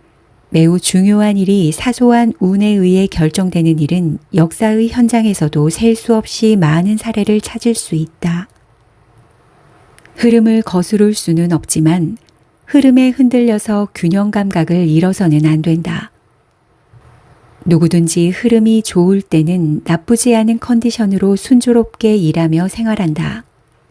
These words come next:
그러나 그 흐름이 끝나면 번아웃이 오거나 정신적으로 힘들어져서 우울증을 겪는 사람도 있다. 흐름이 나쁠 때는 몸도 좋지 않다.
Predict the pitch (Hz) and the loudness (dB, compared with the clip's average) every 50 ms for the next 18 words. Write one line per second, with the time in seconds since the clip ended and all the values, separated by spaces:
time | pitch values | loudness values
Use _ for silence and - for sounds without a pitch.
0 | _ _ _ _ _ _ _ _ _ _ - 120 - - _ _ _ _ _ _ | _ _ _ _ _ _ _ _ _ _ -20 -20 -20 -20 _ _ _ _ _ _
1 | _ - - _ _ _ _ _ _ _ _ - 190 196 196 196 214 208 202 170 | _ -20 -20 _ _ _ _ _ _ _ _ 0 0 2 2 2 2 0 0 -2
2 | 156 - - 185 185 185 185 - 247 233 240 233 226 233 233 226 - 220 196 185 | -2 -2 0 2 2 2 0 0 0 2 4 4 4 4 2 2 0 -2 -2 0
3 | 175 160 156 147 143 156 185 214 220 - _ _ _ _ _ _ _ _ - - | 0 2 2 2 0 0 -2 -4 -8 -10 _ _ _ _ _ _ _ _ -2 0
4 | 175 170 175 196 190 190 196 202 196 - - 208 196 190 180 165 - 156 151 156 | 2 2 2 2 0 0 0 0 -2 -2 0 2 2 2 2 2 0 0 0 2
5 | 156 156 147 147 147 - - 190 185 190 - 226 220 226 220 214 226 220 220 214 | 2 2 0 0 -2 0 0 0 2 2 2 0 2 2 2 2 2 4 4 4
6 | 220 214 - 240 214 220 208 202 196 196 180 165 160 - 160 151 151 151 - _ | 2 2 0 -2 0 0 0 -2 -2 -2 -4 -4 -4 -2 -2 -2 -2 -2 -4 _
7 | - 196 196 208 220 226 226 - 233 220 208 220 226 226 - 170 160 160 170 185 | -4 -2 0 0 0 0 -2 -2 -2 0 2 0 0 0 0 0 0 0 0 -2
8 | 196 - 220 202 202 190 190 190 196 196 180 - _ _ - 170 170 185 247 - | -2 -2 -2 -2 -2 -4 -2 -2 -2 -2 -4 -6 _ _ -6 -6 -6 -8 -10 -14
9 | _ _ _ _ _ _ _ _ _ _ _ _ _ _ _ _ _ _ _ _ | _ _ _ _ _ _ _ _ _ _ _ _ _ _ _ _ _ _ _ _
10 | - - 269 262 262 254 254 254 240 196 165 165 - 196 196 190 - 165 160 170 | -4 0 2 4 4 4 4 2 2 0 -2 -2 -2 -4 -4 -2 -2 -2 0 0
11 | 196 185 160 147 143 165 185 202 214 214 247 233 - 220 208 - - - 202 175 | -2 -2 -2 -2 0 0 0 0 -2 -2 -2 0 0 0 -2 -2 -4 -4 -2 0
12 | 165 165 165 - 156 165 175 208 220 | -2 -2 -4 -6 -8 -10 -10 -10 -14